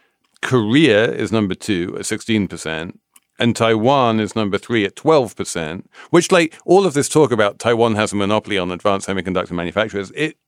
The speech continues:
does, that's true, but it's still only twelve percent of the, of the total supply chain. And that's it, basically. China's, like, a distant fourth on six percent.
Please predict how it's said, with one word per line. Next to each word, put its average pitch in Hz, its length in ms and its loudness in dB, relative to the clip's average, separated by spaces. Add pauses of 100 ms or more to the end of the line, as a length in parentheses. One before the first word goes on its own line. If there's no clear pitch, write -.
does, 160 560 2
that's 147 300 2
true, 180 200 4
but 113 100 -2
it's 123 120 -4
still 175 200 0
only 113 180 0
twelve 123 280 0
percent 107 360 -2
of 90 240 -12
the, 85 400 -4
of 98 180 -12
the 92 240 -8 (280)
total 107 260 -2
supply 120 340 0
chain. 87 240 -6 (340)
And 160 120 4
that's 220 240 2
it, 220 200 4
basically. 87 420 -8
China's, 135 540 0
like, 107 200 -2
a 113 80 -4
distant 104 500 -6
fourth 107 320 -4
on 80 140 -10
six - 260 -10
percent. 65 400 -18